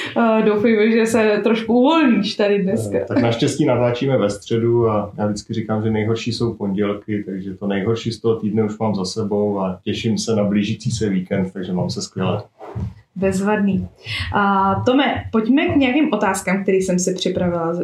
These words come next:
Speaker 1: Možná začneme trošku netradičně. Kdyby si měl říct, kdo je Tomáš Martinovský, co by si řekl?
Speaker 2: To je zajímavá otázka. Tak, eh, možná bych začal asi od mé nejnovější role, to je, že jsem se před třema měsíci stal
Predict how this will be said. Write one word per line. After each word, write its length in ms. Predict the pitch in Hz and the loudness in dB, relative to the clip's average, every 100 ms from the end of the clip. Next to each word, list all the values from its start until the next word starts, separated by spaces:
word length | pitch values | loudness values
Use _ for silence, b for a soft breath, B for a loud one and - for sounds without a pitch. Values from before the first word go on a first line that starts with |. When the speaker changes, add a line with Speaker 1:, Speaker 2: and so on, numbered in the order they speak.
| - | -2
Speaker 1:
Možná 280 | 202 233 233 | 0 2 2
začneme 340 | 233 269 240 | 0 2 2
trošku 340 | 233 233 - | 2 0 2
netradičně. 1000 | 233 202 202 202 185 185 - 196 185 190 b b - | 2 2 2 2 2 0 2 0 0 -2 b b -2
Kdyby 180 | 214 214 | 2 2
si 160 | 214 240 | 4 4
měl 220 | 254 247 | 6 4
říct, 200 | 247 208 | 4 4
kdo 140 | 247 | 4
je 120 | 247 | 4
Tomáš 380 | 233 202 190 190 | 4 2 2 0
Martinovský, 680 | 190 180 - 180 160 - 185 | 0 0 0 0 -2 -8 -6
co 120 | 185 | -4
by 120 | 175 | -4
si 180 | 165 165 | -4 -6
řekl? 180 | 160 - _ _ _ _ _ _ _ _ _ _ - | -6 -10 _ _ _ _ _ _ _ _ _ _ -2
Speaker 2:
To 60 | |
je 60 | 113 | 0
zajímavá 380 | 104 104 104 104 | 2 2 4 2
otázka. 760 | 92 101 104 - - 117 117 - _ _ _ _ _ | 2 2 0 -2 -2 -2 -2 -8 _ _ _ _ _
Tak, 340 | 104 98 - | -2 -2 -2
eh, 140 | 107 104 | 0 2
možná 440 | 104 104 117 113 | 2 2 2 2
bych 160 | 117 110 | 0 0
začal 520 | 107 104 - 113 104 | 0 -2 -2 -2 -2
asi 280 | 110 - 113 | -6 -8 -6
od 180 | 101 104 | -4 -2
mé 260 | 110 107 104 | 0 0 0
nejnovější 920 | 95 107 104 107 104 - 117 113 107 | 0 0 2 0 -2 -2 -2 0 0
role, 580 | 101 95 98 101 104 - | 0 0 0 0 -2 -6
to 80 | 101 | -8
je, 200 | 98 101 | -4 -4
že 100 | 101 | -4
jsem 180 | - 107 | -6 -6
se 120 | 104 | -6
před 240 | 98 - 107 - | -4 -6 -6 -10
třema 260 | - 107 104 | -4 -2 0
měsíci 520 | 101 90 101 98 104 | 0 -2 -6 -8 -8
stal 680 | 104 - 107 101 92 87 | -8 -2 0 0 -2 -4